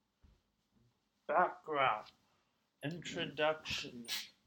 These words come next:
Background. Um, after centuries of Danish, Swedish, German, and then Russian rule,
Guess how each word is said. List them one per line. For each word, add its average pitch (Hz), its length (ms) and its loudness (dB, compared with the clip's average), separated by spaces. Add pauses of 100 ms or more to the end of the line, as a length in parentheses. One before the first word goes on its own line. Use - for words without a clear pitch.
(220)
Background. 120 840 0 (920)
Um, 131 340 8 (180)
after 156 440 8
centuries 156 1000 -4
of 139 140 -2 (240)
Danish, 156 1000 -4
Swedish, 147 800 -2 (520)
German, 139 760 -2 (680)
and 139 280 -4
then 123 240 -4 (120)
Russian 127 480 -4
rule, 127 600 -4